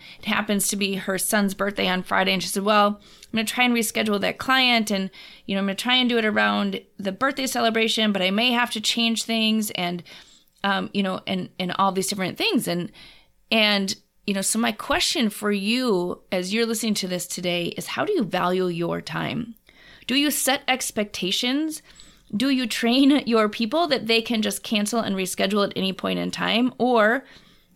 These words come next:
do you have something in place that actually holds them accountable to not only respect your time, but for you to get compensated or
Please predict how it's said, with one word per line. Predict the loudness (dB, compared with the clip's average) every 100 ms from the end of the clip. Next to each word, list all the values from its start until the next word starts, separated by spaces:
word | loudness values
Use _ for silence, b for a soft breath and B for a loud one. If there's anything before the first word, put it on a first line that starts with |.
| -6
do | 0 0
you | 0
have | -2 -2 -2
something | 0 0 2
in | 2 0
place | 2 2 2 0 -10 _ _ _ _ _ _ _ _ _ -6
that | -2 0 2
actually | 0 0 0 2 2 0 b b b b _ _ -10
holds | -2 -2 2
them | 2
accountable | 2 2 2 2 2 2
to | 2
not | 0 2
only | 2 2
respect | 0 -2 -2 -2 0
your | 2 0
time, | 0 0 0 2 0 -4 -20 B B B B
but | 2 2 0
for | -2
you | 0 2 0
to | 0
get | -2 -4
compensated | -2 -2 0 -2 0 0 0 0 0 -2
or | 0 2 2 4 2